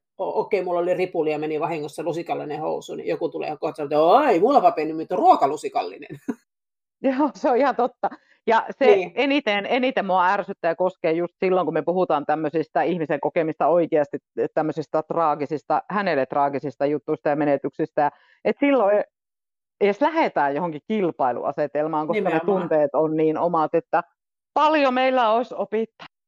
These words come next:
Speaker 1: No niin, mielensä pahoittajien maa. <laughs>
Speaker 2: Joo, mut meillä on pikkuhiljaa, kyllä mä niinkö aistin tuolla ympärillä semmoistakin, että on meillä semmoista avartumistakin jonkun verran tullut
Speaker 1: No
Speaker 2: ja niinku
Speaker 1: joo.
Speaker 2: asioista on alettu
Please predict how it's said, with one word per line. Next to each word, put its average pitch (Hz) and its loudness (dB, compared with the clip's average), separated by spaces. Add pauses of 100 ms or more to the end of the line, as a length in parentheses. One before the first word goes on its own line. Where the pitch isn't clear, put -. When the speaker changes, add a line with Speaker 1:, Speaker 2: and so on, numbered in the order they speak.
(140)
Speaker 1:
No 277 -4
niin, 214 -2 (480)
mielensä 180 -4
pahoittajien 165 -4
maa. 156 -10 (260)
<laughs> - -12
Speaker 2:
Joo, 339 2
mut 320 -6
meillä 403 0
on 392 -2
pikkuhiljaa, 226 0
kyllä 233 -2
mä 269 2
niinkö 247 0 (460)
aistin 202 -2
tuolla 170 2 (1040)
ympärillä 160 2
semmoistakin, 160 -2
että - -2
on 202 2
meillä 214 0
semmoista 160 0
avartumistakin 135 -4
jonkun 131 -4
verran 107 -4
tullut 135 -4
Speaker 1:
No 120 -2
Speaker 2:
ja - 2
niinku 262 0
Speaker 1:
joo. - 0
Speaker 2:
asioista 165 2
on 135 4
alettu 160 0